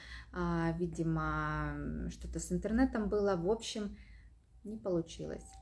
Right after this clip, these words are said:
Поэтому мы сегодня еще раз поговорим о новиночках, о файбер-базах.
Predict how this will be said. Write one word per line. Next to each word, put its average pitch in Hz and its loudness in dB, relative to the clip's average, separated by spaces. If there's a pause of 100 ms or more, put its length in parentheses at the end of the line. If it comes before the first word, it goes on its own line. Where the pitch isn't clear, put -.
Поэтому 202 4
мы 190 6
сегодня 190 4
еще 214 4
раз 160 2
поговорим 165 0
о 156 6
новиночках, 165 0
о 196 -4 (140)
файбер-базах. 165 2